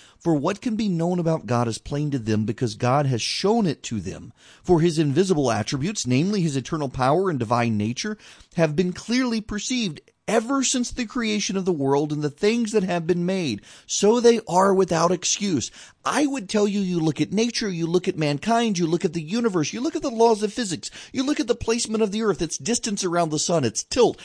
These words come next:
the fact that water freezes from the top to bottom instead of the bottom to the top, the fact that we on this planet are the only planet in existence that we know of where life can exist.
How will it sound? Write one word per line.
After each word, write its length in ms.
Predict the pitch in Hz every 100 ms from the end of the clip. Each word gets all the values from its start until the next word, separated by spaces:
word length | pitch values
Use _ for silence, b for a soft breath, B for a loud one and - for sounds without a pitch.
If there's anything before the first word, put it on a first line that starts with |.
| B
the 120 | 170 180
fact 240 | 220 214
that 160 | 214 175
water 320 | 196 208 180
freezes 480 | - 226 220 202 -
from 180 | 208
the 80 | 196
top 300 | 180 208 208
to 80 | 208
bottom 340 | 175 196 196
instead 300 | 147 135 214
of 100 | 196
the 80 | 175
bottom 340 | 160 185 196 170
to 100 | 196
the 100 | 170
top, 320 | 196 180 143 B B
the 100 | 175
fact 360 | 185 226 233 196
that 120 | 185
we 580 | 165 220 277 269 202 151 B B
on 200 | 175 175
this 180 | 254 -
planet 420 | - 190 175 180
are 140 | 170
the 180 | 170 185
only 360 | 190 254 302 320
planet 400 | - 208 226 214
in 120 | 202
existence 600 | 180 151 269 - 240 214
that 260 | 190 240 214
we 160 | 240
know 320 | 214 196 196 196
of 120 | 175
where 120 | 185
life 380 | 147 160 165 -
can 160 | 170
exist. 640 | 147 110 107 90 - -